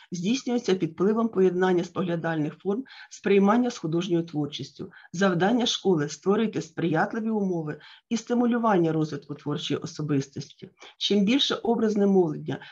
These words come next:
буде зацікавлювати дітей, тим краще буде ставлення до рідної мови і до навчання. Почуття любові до школи змогла передати Наталія. Дзвоник. Від дзвоника до дзвоника найкраще відкриття. Цей дзвоник, ніби сонечко,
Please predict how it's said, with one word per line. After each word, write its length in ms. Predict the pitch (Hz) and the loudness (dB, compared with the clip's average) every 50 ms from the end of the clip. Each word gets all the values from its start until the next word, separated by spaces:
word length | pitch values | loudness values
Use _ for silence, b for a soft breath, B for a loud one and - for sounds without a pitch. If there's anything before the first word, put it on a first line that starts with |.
| B B | B B
буде 240 | 165 196 226 226 208 | 0 0 2 2 2
зацікавлювати 840 | - 214 202 - - 160 - 175 180 202 233 254 247 254 247 - | 2 0 -2 -2 -4 -6 -2 0 0 2 2 0 -2 -2 -4 -4
дітей, 560 | 214 185 190 185 185 - 165 147 - - - B B B B | -2 -2 -2 -2 -2 -2 -2 -2 -2 -4 -10 B B B B
тим 140 | - 196 196 | 0 2 2
краще 400 | - - 226 247 262 - - 202 | 2 2 0 0 0 0 -2 -2
буде 220 | 190 190 175 175 | -2 0 0 -2
ставлення 520 | 175 - - - 180 202 233 233 233 208 190 160 | -2 -4 -4 -4 -2 -2 0 0 -2 -2 -2 -2
до 140 | 156 160 | -2 -2
рідної 380 | 156 170 190 190 202 190 175 170 | 0 0 0 0 -2 -2 -2 -2
мови 380 | 160 160 160 175 180 190 - - | -2 -2 -4 -6 -6 -6 -8 -8
і 60 | - | -8
до 120 | 143 147 151 | -6 -4 -4
навчання. 600 | 160 156 160 165 - - 147 143 143 - - - - _ B B B B B B | -4 -4 -6 -6 -8 -8 -8 -8 -10 -10 -12 -14 -18 _ B B B B B B
Почуття 460 | - 185 185 - 190 185 - - 196 196 | -2 -2 0 2 0 0 0 2 2 2
любові 360 | 196 190 170 190 196 185 180 | 2 2 4 2 2 2 2
до 120 | 160 185 | 2 0
школи 460 | 190 - - - 247 269 285 - - B B B B | 0 -2 -2 -2 0 0 0 0 -2 B B B B
змогла 340 | - 196 180 196 202 208 262 | -2 0 2 2 4 2 2
передати 520 | 269 - 190 160 151 151 156 185 185 185 180 | 0 0 -2 -2 -2 -2 -2 -4 -4 -4 -6
Наталія. 540 | 160 139 - - 156 151 151 151 151 - - _ - | -6 -6 -8 -8 -8 -8 -8 -10 -12 -16 -18 _ -16
Дзвоник. 440 | 165 170 190 170 165 160 165 170 - - B B B B B | -12 -8 -6 -4 -4 -4 -6 -8 -12 -16 B B B B B
Від 140 | 185 226 214 | 0 0 0
дзвоника 440 | 208 226 285 320 349 349 302 - 254 | 2 2 4 4 4 4 4 2 0
до 160 | 220 220 214 | 0 0 0
дзвоника 540 | 220 208 175 185 180 170 165 165 165 156 - - | 0 0 0 0 2 0 0 -2 -6 -10 -10 -6
найкраще 540 | 160 151 147 160 190 202 233 254 - - 180 | -4 -4 -2 -2 -2 -2 -2 -2 -4 -2 -4
відкриття. 640 | 190 190 - 170 165 170 170 - 170 151 - - B B B B B | -2 -2 -2 -2 -2 -2 -4 -4 -4 -4 -4 -6 B B B B B
Цей 200 | B - 208 208 | B 0 2 2
дзвоник, 600 | 196 185 196 220 262 311 311 208 170 170 - _ - | 2 2 2 4 4 4 4 4 2 -2 -6 _ -2
ніби 260 | 202 233 277 302 262 226 | 0 2 2 2 0 -2
сонечко, 720 | - - 185 170 160 156 151 151 - - - - 151 | -4 -4 -4 -2 -2 -2 -2 -4 -6 -10 -10 -12 -14